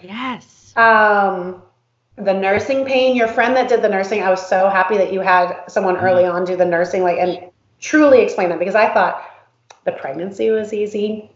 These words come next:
Speaker 2: the birth was easy. Oh, I'm good. And I researched, I didn't have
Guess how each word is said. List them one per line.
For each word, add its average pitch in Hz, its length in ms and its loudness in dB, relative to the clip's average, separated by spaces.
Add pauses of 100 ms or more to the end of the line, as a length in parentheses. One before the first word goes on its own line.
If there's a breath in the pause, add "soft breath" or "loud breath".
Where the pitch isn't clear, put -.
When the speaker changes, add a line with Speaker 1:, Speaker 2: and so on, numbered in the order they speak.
Speaker 2:
the 151 240 0
birth 196 340 -2
was 226 280 4
easy. 226 500 2
Oh, 185 120 6
I'm 175 140 4
good. 175 200 2
And 202 100 2
I 190 300 2
researched, 208 540 0
I 208 100 4
didn't 240 160 2
have 233 280 0